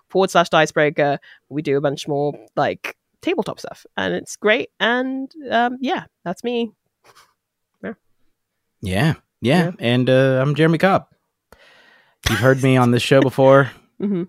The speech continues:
Speaker 2: Uh, you can find me on Twitter
Speaker 1: Yeah.
Speaker 2: at Jeremy Cobb one. It's Cobb with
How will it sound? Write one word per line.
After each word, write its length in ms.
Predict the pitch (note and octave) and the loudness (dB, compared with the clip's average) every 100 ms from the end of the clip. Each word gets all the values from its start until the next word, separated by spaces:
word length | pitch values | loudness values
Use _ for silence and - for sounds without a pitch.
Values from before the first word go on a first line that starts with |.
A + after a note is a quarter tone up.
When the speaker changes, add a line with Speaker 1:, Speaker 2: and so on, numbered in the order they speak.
| _ | _
Speaker 2:
Uh, 300 | - F#2+ F#2+ F#2+ | 0 2 2 2
you 80 | |
can 80 | G2 | 2
find 140 | B2+ C3+ | 2 4
me 60 | |
on 60 | B2 | 4
Twitter 280 | D#3 F3+ - _ _ _ - - - | 6 4 2 _ _ _ -20 -20 -6
Speaker 1:
Yeah. 160 | - | -2
Speaker 2:
at 180 | C#3 - B2 | -2 -4 -4
Jeremy 340 | A#2+ A#2+ B2 | 2 4 4
Cobb 320 | - A#2+ G#2 | 4 4 4
one. 400 | F#2 A2+ C3+ D3+ - _ | 4 4 4 0 -4 _
It's 160 | - - | -18 -8
Cobb 560 | - C3+ C#3 D3 D3 _ F#2+ | 2 4 4 2 -4 _ -10
with 160 | F#2 | -10